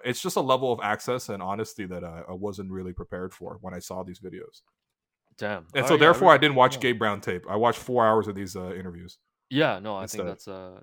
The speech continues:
Speaker 2: that's time well spent. Um, you know, all right, man. I, I guess that's it. No, no, no, uh, no Panda Pod next week.
Speaker 1: Mm.
Speaker 2: Uh, but, but it'll give us, uh, two weeks to, to gather content and,
Speaker 1: Yeah.
Speaker 2: and
Speaker 1: What are you
Speaker 2: catch
Speaker 1: gonna be
Speaker 2: up.
Speaker 1: doing in Montreal, man? What are you, what are you, what are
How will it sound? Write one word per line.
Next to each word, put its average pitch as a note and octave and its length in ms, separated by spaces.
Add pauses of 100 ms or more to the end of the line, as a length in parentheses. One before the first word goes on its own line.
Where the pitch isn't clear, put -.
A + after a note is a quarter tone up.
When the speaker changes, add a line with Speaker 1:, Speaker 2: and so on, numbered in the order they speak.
Speaker 2:
that's G2+ 220
time G#2+ 280
well G2+ 180
spent. G2 600 (180)
Um, F#2+ 600 (100)
you G#2+ 120
know, G2+ 240 (160)
all C#3+ 140
right, D#3 120
man. D3 320
I, A#2 220
I A#2 40
guess D3+ 160
that's C#3+ 220
it. C#3+ 140
No, C3 240
no, C3 300
no, B2+ 320
uh, G#2+ 280
no A2+ 160
Panda C3 240
Pod A#2 260
next G#2+ 280
week. G#2 200 (540)
Speaker 1:
Mm. A2 120
Speaker 2:
Uh, F#2 240
but, F#2+ 200
but G2+ 140
it'll G2+ 140
give G#2+ 240
us, - 420
uh, F#2 260
two C#3 220
weeks - 580
to, F#2+ 140
to F#2 140
gather G2 580 (480)
content G2 680 (240)
and, F2 320
Speaker 1:
Yeah. G2 100
Speaker 2:
and F2 240 (180)
Speaker 1:
What G3 100
are C4 40
you C4+ 40
Speaker 2:
catch C#4 60
Speaker 1:
gonna - 20
be G#3+ 60
Speaker 2:
up. D#3+ 40
Speaker 1:
doing C#3+ 120
in B2+ 80
Montreal, A2+ 340
man? A2 240
What G3+ 80
are G#3 60
you, G3+ 80
what F3 180
are F3+ 40
you, F3 40
what D#3+ 220
are - 20